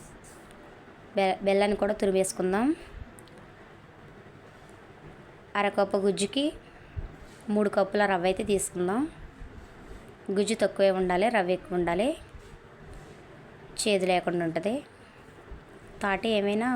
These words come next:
కొంచెం వగరకు ఉంటుంది లైట్గా, కాబట్టి అలా పేస్ట్ అయితే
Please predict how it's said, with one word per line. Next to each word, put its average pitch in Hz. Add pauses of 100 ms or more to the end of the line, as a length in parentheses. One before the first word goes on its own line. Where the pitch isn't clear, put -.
కొంచెం 196
వగరకు 180
ఉంటుంది 175
లైట్గా, 165 (1080)
కాబట్టి 202
అలా 196
పేస్ట్ 190
అయితే 196